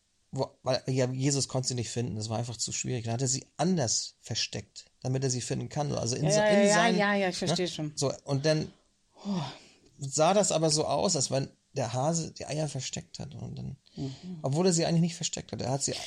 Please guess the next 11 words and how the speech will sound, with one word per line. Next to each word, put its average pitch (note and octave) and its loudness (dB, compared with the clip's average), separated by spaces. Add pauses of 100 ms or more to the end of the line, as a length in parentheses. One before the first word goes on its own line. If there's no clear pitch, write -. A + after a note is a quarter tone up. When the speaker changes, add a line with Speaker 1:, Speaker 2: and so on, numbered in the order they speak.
(200)
Speaker 2:
Ja, G3 4
Speaker 1:
ein-, G#3+ 4
Speaker 2:
ja, A3 2
Speaker 1:
ne? D#3 -8
Speaker 2:
können G3+ 0
wir G#3 -2
jetzt G#3 -2
irgendwie G#3 -2
die F#3+ -8
Kurve G3 -2
kriegen? F3 -4